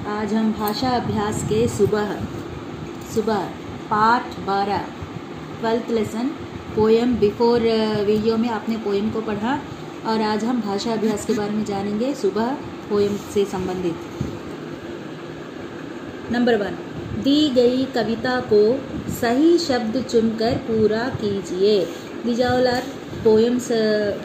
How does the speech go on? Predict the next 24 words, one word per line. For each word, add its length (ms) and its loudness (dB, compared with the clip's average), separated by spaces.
line. 240 0
Choose 380 2
the 160 4
correct 380 2
word 340 6
and 580 2
complete 440 4
the 120 2
poem 340 2
line. 540 -2
See 120 4
here. 220 2
What 120 0
is 140 -2
the 120 2
first, 260 -4
uh, 320 4
first 280 -2
we 200 6
will 220 2
see 220 2
in 180 2
pink 280 2
box. 360 -2